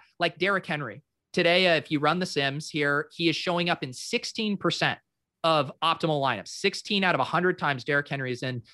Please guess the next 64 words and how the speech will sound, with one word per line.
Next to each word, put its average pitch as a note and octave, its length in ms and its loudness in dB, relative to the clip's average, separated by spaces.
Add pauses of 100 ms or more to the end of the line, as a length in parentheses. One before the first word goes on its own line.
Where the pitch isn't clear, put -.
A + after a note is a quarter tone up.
(140)
the C#3 60 0
best C#3+ 260 2
lineup. C#3 340 0 (200)
That's - 240 0
really A3+ 280 4
good. F#3 320 2 (260)
And G3+ 120 0
yet G#3+ 160 2
the G#3+ 60 0
field C4+ 360 0
is F3 80 4
gonna G3 200 2
play G#3+ 220 2
him G#3 140 0
at F3 100 2
a C#3+ 100 0 (120)
thirty G#3+ 260 0
percent F#3 480 -2
clip. - 260 0 (260)
So G3 100 0
the F#3 80 0
field A#3+ 360 0
is D#3 180 0
double A#3 720 0 (200)
the F#3 60 0
confidence F#3+ 600 0
<laughs> D#3+ 100 0
level D#3+ 360 2 (180)
that E3 200 2
the D#3+ 60 -2
Sims F3+ 380 -4
are. C3 160 0
And C#3+ 160 -6
so F3 140 0
those F#3+ 220 0
are G#3 40 -2
the F#3 80 -4
things D#3+ 260 -6
I C#3+ 60 2
like C#3+ 240 0
to C3+ 60 -6
look C#3+ 220 -2
at. C#3+ 200 0 (160)
And D3 100 0
I C3+ 80 2
think - 200 -4
people D#3+ 240 -2
get C3+ 200 0
way C#3+ 140 2
too C#3 180 -4
confident D3 560 0 (240)
in E3 140 0
some D#3 200 0
of D3 60 0
these C#3 220 -2
defensive D#3 560 -4
plays F3 400 4 (140)
when C#3+ 120 2
the C3+ 80 0
math C3+ 320 0
doesn't A#2 260 -4
bear A#2 220 0
it A2 60 -4
out. G#2+ 220 -4